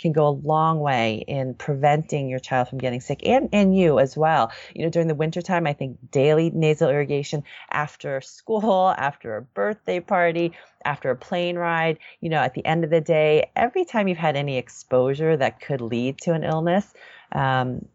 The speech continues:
you know, I have parents who say, okay, every time they go to a birthday party, the next day or two days later, it's like clockwork. Their kid is sick with a cold, and then they get another ear infection.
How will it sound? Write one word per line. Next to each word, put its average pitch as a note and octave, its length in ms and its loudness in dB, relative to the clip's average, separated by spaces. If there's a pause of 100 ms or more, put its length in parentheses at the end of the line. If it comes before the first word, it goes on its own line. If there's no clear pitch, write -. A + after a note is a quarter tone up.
(140)
you D3+ 120 -6
know, C3+ 60 -2
I B2 80 0
have B2+ 180 -4
parents C3 320 0
who C#3+ 60 -4
say, C3 360 2
okay, - 200 -2
every D3 180 2
time D3 220 -4
they C#3+ 100 -2
go C#3 220 2
to - 200 -4
a C3+ 60 0
birthday D#3+ 320 0
party, C#3 360 -2 (440)
the C#3 80 0
next C#3+ 240 -2
day D#3+ 100 0
or D#3 60 2
two E3+ 200 -4
days D#3+ 220 -2
later, F3+ 240 4
it's - 240 -2
like D3+ 160 0
clockwork. F3+ 500 -4
Their C#3 120 -4
kid C#3+ 180 -4
is C#3+ 100 -4
sick - 200 -8
with D3+ 120 -4
a D#3 40 -2
cold, F3 340 4
and C3+ 140 -2
then C3 80 0
they C3+ 80 -2
get C#3+ 160 0
another B2+ 240 -2
ear C#3 140 0
infection. D#3+ 480 -2